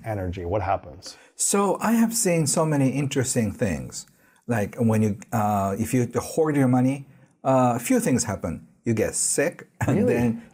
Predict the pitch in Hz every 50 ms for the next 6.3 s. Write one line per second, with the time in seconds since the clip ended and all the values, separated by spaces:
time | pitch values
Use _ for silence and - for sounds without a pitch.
0 | - 123 113 - 135 127 123 127 - 107 - - 127 120 127 127 127 101 95 98
1 | 104 113 139 170 165 151 147 160 175 170 - - - - _ _ - 131 139 185
2 | 226 214 143 95 85 - - 160 165 131 90 69 - - 139 135 127 120 117 107
3 | 104 98 107 110 110 110 - - 147 151 147 - 123 131 123 - - 135 131 120
4 | - 131 127 127 123 - - - 120 127 123 131 143 143 127 110 101 95 107 104
5 | 107 104 95 - 113 113 - - - - 107 107 - 110 92 87 85 117 107 113
6 | 127 147 160 165 - -